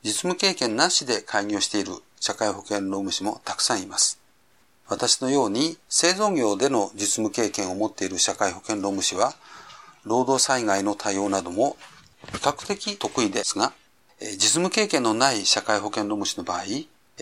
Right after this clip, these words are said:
一部の業務に関して具体的な対応策がわからないということがありますので、まあ、私の場合、今の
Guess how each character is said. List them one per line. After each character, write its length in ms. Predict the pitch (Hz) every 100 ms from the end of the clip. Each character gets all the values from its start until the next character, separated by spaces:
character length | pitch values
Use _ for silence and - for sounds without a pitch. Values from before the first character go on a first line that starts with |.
| 202 - - -
一 220 | - 175
部 100 | 175
の 120 | 139
業 160 | 101 120
務 140 | 104
に 60 | 95
関 220 | - 95
し 80 | -
て 280 | 104 107 - -
具 100 | -
体 160 | 110
的 180 | 120 -
な 120 | 151
対 160 | 143 147
応 100 | 151
策 160 | - -
が 80 |
わ 80 | 95
か 140 | 95 117
ら 80 |
な 100 | 147
い 60 | 131
と 100 | -
い 20 |
う 20 |
こ 80 | 107
と 100 | 101
が 60 | 92
あ 40 |
り 80 | 92
ま 100 | 98
す 140 | -
の 80 | 92
で、 180 | 98 131 - - - - - - -
ま 80 | -
あ、 80 | 101
私 380 | 98 104 - -
の 80 | 110
場 140 | 113
合、 60 | 98 98 156 _ _ _ _ -
今 160 | 113
の 100 | 92